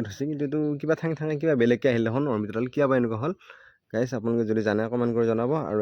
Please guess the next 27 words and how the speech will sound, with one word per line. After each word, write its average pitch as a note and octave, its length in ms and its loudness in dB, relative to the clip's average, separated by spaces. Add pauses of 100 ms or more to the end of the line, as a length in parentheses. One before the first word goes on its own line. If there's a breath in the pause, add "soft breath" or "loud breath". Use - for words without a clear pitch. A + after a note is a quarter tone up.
এয়া G#2 180 2
আমাৰ, G#2 180 -2 (340 soft breath)
এয়া A#2 140 6 (120)
ৰঙালাও। A#2 360 4 (260)
আৰু G#2 160 0 (160)
কথা B2 200 -4
হ'ল D3 120 2
কি, C#3+ 80 2
ইয়াতে B2 160 2 (280)
বিৰাট D3+ 280 -4 (180)
সাপৰ C3+ 260 -4 (120)
সৰু D#3+ 240 -2
সৰু C#3+ 200 -2
চানা C#3+ 220 0
হৈছে, B2 240 0
ভয় A2 180 -2
লগা A2 160 0
হৈছে। C#3 180 -6 (540 soft breath)
এনেকৈ A2+ 180 -4
এতিয়া A#2 160 -2
হেৰি A2+ 180 0
সোমাবৰ C3 320 2
কাৰণে। C#3+ 180 0 (480 soft breath)
আৰু A#2+ 140 -4 (100)
এইটো C3+ 200 -6 (460)
পূৰা D3+ 160 0 (120)
সাৱধানকৈ C#3 420 2